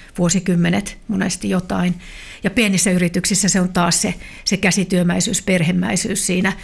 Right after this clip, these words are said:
läheiset suhteet luonnollisesti, jossa se ongelma ei välttämättä, niin kuin, pääse niin pahaksi. Et kyllä sä ihan nyt osuit kyllä tämmöiseen yhteen ak-, akilleen kantapäähän. Ja, ja ite oon sitä mieltä, että jos pitäisi, niin kuin, sanoa, että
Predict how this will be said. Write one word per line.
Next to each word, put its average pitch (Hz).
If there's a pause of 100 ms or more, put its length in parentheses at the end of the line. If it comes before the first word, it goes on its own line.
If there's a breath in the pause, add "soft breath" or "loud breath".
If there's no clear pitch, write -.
(560 loud breath)
läheiset 180
suhteet -
luonnollisesti, 185
jossa 185
se 202
ongelma 175
ei 175
välttämättä, 180
niin 190
kuin, 202
pääse 202
niin 202
pahaksi. 202 (480 loud breath)
Et 202
kyllä 233
sä 220
ihan 220
nyt 214
osuit 196
kyllä 185 (140)
tämmöiseen 185
yhteen 175
ak-, -
akilleen 170
kantapäähän. 175
Ja, 170 (460 loud breath)
ja 226
ite 208
oon 175
sitä 185
mieltä, 170
että 170 (320 loud breath)
jos 185
pitäisi, 196
niin 180
kuin, 170
sanoa, 190
että 170